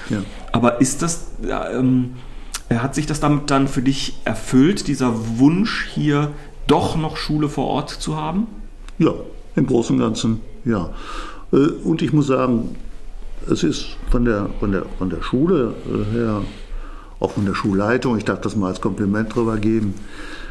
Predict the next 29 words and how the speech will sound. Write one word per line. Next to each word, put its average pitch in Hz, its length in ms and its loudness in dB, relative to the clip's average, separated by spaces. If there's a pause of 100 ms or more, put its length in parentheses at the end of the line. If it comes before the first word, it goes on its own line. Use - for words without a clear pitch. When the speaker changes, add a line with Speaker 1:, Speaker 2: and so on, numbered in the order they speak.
(280)
Speaker 1:
ja 107 120 4
eine 110 220 2
Schule, 120 340 2
die 113 100 0
besser, 117 560 2 (240)
äh, 113 280 2 (1120)
ist, - 340 0 (120)
als, 110 480 -2 (120)
äh, 113 220 0 (220)
wir 110 100 2
das 104 220 -2
zu 98 160 0
hoffen 110 260 0
wagten. 85 460 -4
Also 120 140 -4
ich 120 160 -2
finde, 117 320 2
diese 110 280 0
Idee 120 540 4
der 95 160 0
Zweisprachigkeit, 98 960 -2
die 98 60 0
hier 98 160 0
gepflegt 95 520 -4
wird 95 200 -8
und - 240 -10 (800)
der 110 80 -2
grenzüberschreitenden 101 1120 0
Zusammenarbeit, 107 880 0